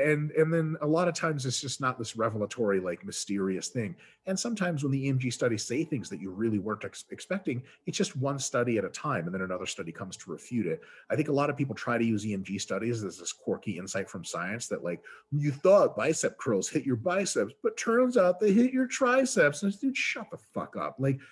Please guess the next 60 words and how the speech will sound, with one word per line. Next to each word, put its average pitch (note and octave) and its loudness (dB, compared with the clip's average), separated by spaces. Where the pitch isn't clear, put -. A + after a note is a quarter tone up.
you A3+ 6
can't - 0
possibly C3 0
be G#2 -4
serious G#2+ 2
in F#2+ -16
thinking G#2+ -8
that. F2+ -4
"Well, G3 6
this - -6
E A3 0
M F3+ 0
G A#3 0
study, F#3 2
well, A#3+ 2
maybe A#3 4
it A3 0
was D3+ 2
wrong." F#2 -2
So C3+ 2
we C#3 4
gotta E3 2
ma-, D3 -2
take E3+ 0
'em E3 4
with D#3 6
a C3 2
big A#3+ -4
grain E3 4
of C3+ -2
salt. G#2+ -4
But B2 0
when C3+ 4
there's B2 4
a A#2+ 2
bunch C#3 -2
of C#3 2
'em C#3 0
and A#2 0
they A#2+ 2
confirm A#2 0
relatively A2+ 0
obvious G2+ -4
biomechanical C#3 -4
rationale, B2+ -2
they C4+ 2
can A3+ 2
be G#3 6
valuable A#2 4
in G#2 0
being A2+ -2
like, A#2+ 0
"Look, D4+ 0
like, D#2 -10
this - -10
is - -10
probably F2 -8
a - -6
good D2+ -12
idea." - -20